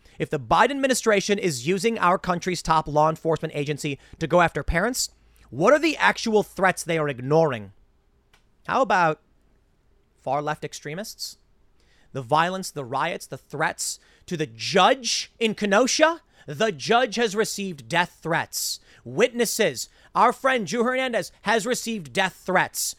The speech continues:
Where is the F B I? Oh, oh, I'm sorry. They're threatening you,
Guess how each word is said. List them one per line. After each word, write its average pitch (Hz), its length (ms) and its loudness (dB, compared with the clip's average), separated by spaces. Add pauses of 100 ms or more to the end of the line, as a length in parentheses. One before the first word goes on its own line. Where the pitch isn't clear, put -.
(160)
Where 226 440 2
is 226 260 0
the 226 180 -4
F 196 240 0
B 196 160 -4
I? 151 280 2
Oh, 131 240 0 (640)
oh, 151 120 -4
I'm 220 120 -2
sorry. 127 400 -6 (500)
They're 135 120 -12
threatening 147 800 -6
you, 113 500 -6